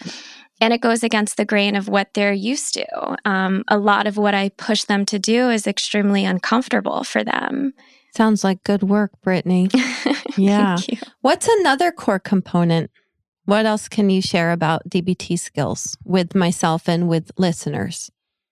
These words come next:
Speaker 1: There is a concept called affective rethinking.
Speaker 2: Okay.
Speaker 1: Paired with relaxation.
Speaker 2: Okay.
Speaker 1: And that one I absolutely love because it helps bring more objectivity to clients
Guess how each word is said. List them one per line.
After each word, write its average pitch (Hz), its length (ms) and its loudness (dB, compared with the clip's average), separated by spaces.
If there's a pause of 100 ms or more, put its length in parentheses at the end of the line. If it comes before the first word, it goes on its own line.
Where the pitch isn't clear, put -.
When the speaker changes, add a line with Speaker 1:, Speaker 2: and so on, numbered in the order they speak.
(280)
Speaker 1:
There 277 520 2
is 262 500 2
a 240 140 2
concept 262 1080 0 (180)
called 214 680 0 (320)
affective 233 1000 2 (100)
rethinking. 226 840 2 (380)
Speaker 2:
Okay. 208 480 0 (180)
Speaker 1:
Paired 226 360 2
with 214 180 0
relaxation. 196 1120 0 (400)
Speaker 2:
Okay. 196 500 -2
Speaker 1:
And 220 560 2 (200)
that 226 280 0
one 294 440 0
I 214 180 2
absolutely 196 720 0
love 196 480 2 (140)
because 208 500 0
it 214 140 0
helps 269 360 0
bring 262 300 2
more 196 280 2
objectivity 196 1160 0
to - 180 -6
clients 185 640 -2